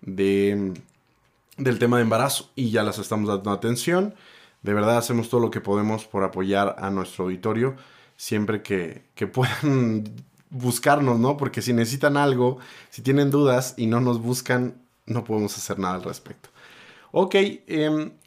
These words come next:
mencionabas, Dani, todo lo que el hombre debe saber si su mujer va a estar embarazada, los achaques que le van a dar, pero yo lo interpretaría de una forma diferente. Todo lo que tú vas a sufrir, caballero,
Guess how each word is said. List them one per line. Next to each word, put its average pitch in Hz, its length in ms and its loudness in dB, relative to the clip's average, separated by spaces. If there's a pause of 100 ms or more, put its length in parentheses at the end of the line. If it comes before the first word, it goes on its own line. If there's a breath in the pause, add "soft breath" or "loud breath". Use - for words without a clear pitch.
(120)
mencionabas, 190 680 4
Dani, 202 520 2 (800)
todo 180 200 4
lo 185 140 4
que 160 100 0
el 139 120 4
hombre 196 380 4
debe 190 260 2
saber 180 460 0 (760)
si - 160 -8
su 131 160 -8
mujer 123 280 0
va 117 60 2
a - 40 0
estar 113 200 -2
embarazada, 92 840 -4
los 104 240 -4
achaques 135 560 -4
que 127 100 -6
le 107 120 2
van 101 200 0
a 98 120 -2
dar, 95 360 -2 (560 loud breath)
pero 135 180 2
yo 156 140 4
lo 175 140 6
interpretaría 135 680 2
de 127 100 4
una 123 180 2
forma 113 340 0
diferente. 87 760 -4 (220)
Todo 160 280 4
lo 165 180 2
que - 340 -2 (300)
tú 294 200 4
vas 127 180 4
a 120 60 2
sufrir, 117 420 0
caballero, 113 680 4